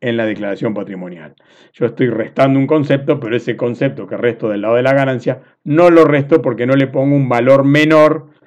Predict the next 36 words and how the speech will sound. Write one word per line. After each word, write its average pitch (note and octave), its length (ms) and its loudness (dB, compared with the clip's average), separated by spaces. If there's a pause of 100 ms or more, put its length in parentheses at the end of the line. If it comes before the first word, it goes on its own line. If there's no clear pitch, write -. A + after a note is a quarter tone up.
(640)
para A2+ 260 0
evaluar A#2 460 2
los G#2 240 -6
bienes A#2+ 300 -2
muebles C3 300 0
amortizables D3+ 480 2
a C#3 40 0
su C3+ 140 -4
valor A#2 320 2
residual. G2 520 -10 (260)
Como G#2+ 200 -6
lo G2+ 120 -6
sigo E3 300 6
evaluando D3+ 440 6
a F2+ 40 -6
su A2+ 120 -10
valor A#2+ 260 0
de D3 120 0
costo, C#3+ 480 -4 (240)
las C#3+ 340 2
amortizaciones B2+ 840 -2 (420)
van C3 220 0
a A#2+ 60 -2
ser A#2+ 200 -2
un A#2+ 100 -4
concepto B2 720 -4
que A#2 140 -4
justifica A2+ 640 -6
variaciones G2+ 500 -6
patrimoniales. E2 720 -18 (840)
Y D#3 120 6
lo E3+ 120 6
mismo E3 260 4
ocurre E3 460 4 (280)
ya D3 260 0
como, A#2 440 -2